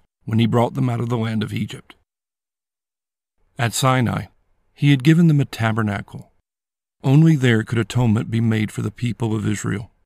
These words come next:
Once a year, the high priest would enter the Holy of Holies,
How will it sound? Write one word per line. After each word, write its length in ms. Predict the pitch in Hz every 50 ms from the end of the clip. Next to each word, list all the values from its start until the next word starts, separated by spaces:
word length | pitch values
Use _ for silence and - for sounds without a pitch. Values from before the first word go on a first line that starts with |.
| _ _ _ _ _ _ _ _ _ _ _ _ _ _ _ _ _ _ _ _ _
Once 280 | - 107 113 127 - 160
a 20 |
year, 360 | 156 127 117 107 101 98 - - _ _ _ _ _ _ _ _ _ _ _ _ -
the 80 | -
high 180 | 95 110 117 127
priest 380 | 123 - 135 127 117 110 - -
would 100 | 123 113
enter 220 | 117 110 113 113
the 180 | 110 107 101 107
Holy 260 | 107 107 107 110 110
of 120 | 107 104
Holies, 480 | - 110 107 101 101 110 113 - -